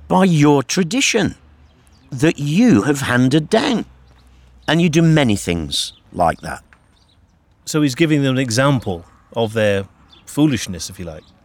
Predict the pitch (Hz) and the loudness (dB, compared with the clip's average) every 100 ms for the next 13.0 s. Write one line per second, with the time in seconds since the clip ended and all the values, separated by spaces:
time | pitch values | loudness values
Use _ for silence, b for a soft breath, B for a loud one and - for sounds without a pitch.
0 | _ 185 160 170 - 165 175 - 92 - | _ -2 0 0 0 2 2 0 -4 -4
1 | 123 131 127 117 b b - 117 143 160 | -2 -2 -2 -4 b b -6 -4 -2 0
2 | 139 131 117 107 131 117 101 85 90 - | 2 0 0 -4 -4 -4 -6 -6 -8 -10
3 | B B B 104 143 - - 127 117 113 | B B B -2 0 -2 -4 0 2 2
4 | 113 107 92 101 - 123 143 - 127 147 | 2 0 2 0 0 -2 -2 -2 0 0
5 | - 98 90 90 90 90 87 - - 107 | 0 -2 -2 -2 -2 -2 -4 -6 -4 -2
6 | 98 110 165 - 110 71 - - 135 123 | -2 -2 -4 -4 -8 -8 -8 -2 0 0
7 | B B _ 160 233 196 147 131 151 104 | B B _ -2 0 2 0 0 0 0
8 | 117 110 - 117 120 113 123 107 - - | -4 -6 -6 -6 -4 -2 -2 0 -2 -2
9 | 143 180 - 90 82 85 - 85 82 - | 0 0 0 -2 -2 -4 -4 -4 -4 -2
10 | 85 85 113 113 92 82 B B B B | -2 0 -2 -2 -2 -4 B B B B
11 | - 135 147 - b b b - - 120 | -2 0 0 -4 b b b -18 -6 -2
12 | 202 214 - 147 120 101 98 - 165 139 | -2 -2 -2 0 0 0 -4 -4 0 0